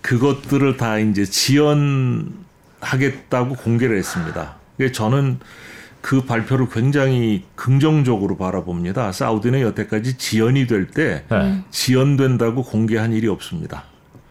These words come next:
Speaker 3: 음.
Speaker 1: 그냥 지연될 뿐이고,
Speaker 3: 네.
Speaker 1: 그걸 굳이 드러내지 않는데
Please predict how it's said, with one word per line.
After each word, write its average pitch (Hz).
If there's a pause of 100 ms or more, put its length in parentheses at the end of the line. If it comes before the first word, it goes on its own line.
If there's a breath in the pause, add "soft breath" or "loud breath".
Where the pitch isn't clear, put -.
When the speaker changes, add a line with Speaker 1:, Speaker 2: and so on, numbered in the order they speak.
(140)
Speaker 3:
음. 214
Speaker 1:
그냥 202
지연될 117
뿐이고, 117
Speaker 3:
네. 233 (120)
Speaker 1:
그걸 131
굳이 131
드러내지 120
않는데 98